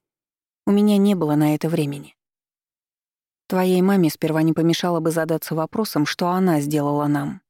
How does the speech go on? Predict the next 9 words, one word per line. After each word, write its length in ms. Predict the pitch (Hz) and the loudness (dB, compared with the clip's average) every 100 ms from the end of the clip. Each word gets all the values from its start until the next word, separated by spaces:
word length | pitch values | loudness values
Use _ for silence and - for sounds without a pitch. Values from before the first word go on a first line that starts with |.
| _ _ | _ _
отрезала 520 | 156 - 151 143 143 147 | -8 -4 -4 -4 -4 -6
я. 280 | 143 139 - _ _ _ _ _ _ _ _ _ _ _ _ _ _ _ _ 196 | -6 -10 -16 _ _ _ _ _ _ _ _ _ _ _ _ _ _ _ _ -4
Затем 280 | 196 254 233 | 0 0 0
сказала 420 | - 190 196 190 | -2 0 2 2
Элейн, 380 | - 208 226 226 | 2 2 2 0
что 220 | - 165 | -2 -2
уезжаю 460 | 170 165 196 196 175 | -2 0 0 -2 -2
к 60 | |
роженице. 680 | 180 175 143 143 - - | -2 -2 -4 -6 -12 -16